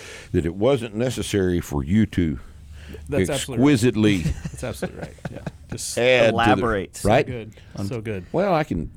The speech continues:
Speaker 1: live with that.
Speaker 2: Yeah, it's fantastic.
Speaker 1: Okay.
Speaker 2: Shit.
Speaker 1: All right.
Speaker 2: I'm inspired.
Speaker 1: Well, uh, that's
Speaker 3: I'm gonna
Speaker 1: concludes
Speaker 3: run
Speaker 1: our
Speaker 3: an
Speaker 1: little
Speaker 3: N L P
Speaker 1: discussion.
Speaker 3: again just to do it.
Speaker 1: Well, I think you should.
Speaker 2: I'm gonna go punch a college strength and conditioning coach.
Speaker 3: Nice.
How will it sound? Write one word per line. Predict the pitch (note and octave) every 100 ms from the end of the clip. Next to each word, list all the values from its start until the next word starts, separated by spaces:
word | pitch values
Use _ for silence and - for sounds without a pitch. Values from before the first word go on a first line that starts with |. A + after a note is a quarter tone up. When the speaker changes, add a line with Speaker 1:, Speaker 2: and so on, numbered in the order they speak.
| -
Speaker 1:
live | D2+ E2
with | C2 C2+
that. | G3 - - -
Speaker 2:
Yeah, | D#3 -
it's | -
fantastic. | - A#2+ - B2+ G#2 -
Speaker 1:
Okay. | - - - - - -
Speaker 2:
Shit. | - - - B2 - - -
Speaker 1:
All | B2
right. | E3 - - -
Speaker 2:
I'm | A2+ A#2
inspired. | - G#2 B2+ G2+ D#2 - - - - - - - - - - - - -
Speaker 1:
Well, | F3 D#3+ D3+ - -
uh, | B2+ B2 B2+
that's | C3 C#3+ - - - - -
Speaker 3:
I'm | -
gonna | B2+
Speaker 1:
concludes | A#2 A#2 B2+
Speaker 3:
run |
Speaker 1:
our | G#2+
Speaker 3:
an | G#2
Speaker 1:
little | G#2+ F#2+
Speaker 3:
N | C#3
L | C#3
P | G#2+
Speaker 1:
discussion. | G2 D3 C#3
Speaker 3:
again | A#2+ C#3 D3+ G#2+
just | A2 -
to | A2
do | B2 -
it. | - - - - - - -
Speaker 1:
Well, | A#2+
I | C3+
think | B2+ A#2+
you | A2
should. | - D3 -
Speaker 2:
I'm | D#3
gonna | D3+
go | A#2+
punch | A2 - C#3 -
a | A#2 - -
college | C#3 B2+ A2
strength | C3 A2+
and | G#2
conditioning | G2 B2+ - F#2+
coach. | - - - - - - - - E2
Speaker 3:
Nice. | E2 E2 E2 -